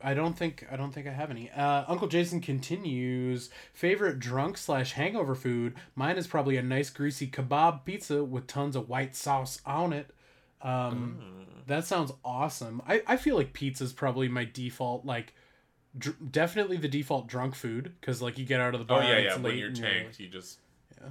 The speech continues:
Speaker 2: yeah, you blast back, like, a two buck slice and you're set.
Speaker 1: Yeah, I think favorite hangover food, though, is probably, like, a dirty old diner breakfast kinda thing.
Speaker 2: Yep,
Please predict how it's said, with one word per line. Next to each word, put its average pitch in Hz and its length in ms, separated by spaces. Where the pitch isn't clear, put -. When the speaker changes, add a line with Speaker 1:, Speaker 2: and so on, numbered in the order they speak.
Speaker 2:
yeah, 95 220
you 101 160
blast 95 420
back, 95 240
like, 95 140
a 92 40
two 95 220
buck 90 240
slice 90 440
and 90 100
you're - 100
set. - 420
Speaker 1:
Yeah, 135 360
I 147 100
think 214 220
favorite 208 320
hangover 147 540
food, 147 340
though, 147 180
is 131 140
probably, 135 500
like, 123 340
a 131 120
dirty 131 440
old 123 360
diner 120 400
breakfast 113 680
kinda 110 240
thing. 110 260
Speaker 2:
Yep, 117 260